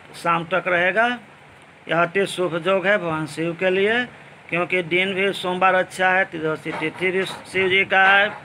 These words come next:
और, अ, श्रवण नक्षत्र भी है।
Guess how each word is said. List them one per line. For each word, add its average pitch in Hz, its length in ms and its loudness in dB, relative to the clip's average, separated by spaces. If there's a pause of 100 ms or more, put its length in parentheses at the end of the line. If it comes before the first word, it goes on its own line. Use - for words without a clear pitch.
(640)
और, 180 340 6
अ, 180 320 6 (1700)
श्रवण 180 440 2
नक्षत्र 175 480 -2
भी 175 160 2
है। 196 360 2